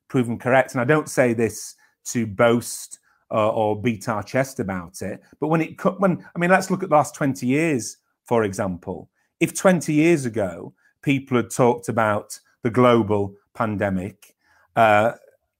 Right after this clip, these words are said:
an American intervention in Afghanistan, which has la-, lasted longer than the Vietnam, uh, War, uh, the fact that climate catastrophe, uh, is happening now,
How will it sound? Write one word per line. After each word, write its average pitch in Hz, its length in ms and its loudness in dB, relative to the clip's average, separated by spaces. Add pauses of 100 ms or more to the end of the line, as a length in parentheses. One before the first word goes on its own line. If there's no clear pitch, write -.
(560)
an 151 120 0
American 143 460 2
intervention 123 640 0
in 117 60 -2
Afghanistan, 113 720 -4
which - 160 -12
has 110 80 -10
la-, 117 260 -2
lasted 110 320 -6
longer 104 480 0 (160)
than 110 120 -4
the 104 80 -2
Vietnam, 101 720 0 (200)
uh, 104 180 0
War, 104 540 -2 (360)
uh, 113 280 4
the 120 400 2 (400)
fact 135 300 2
that 131 120 -8
climate 127 400 2
catastrophe, 104 840 -6 (220)
uh, 107 160 0
is 113 120 -6
happening 107 600 -4 (180)
now, 101 540 -2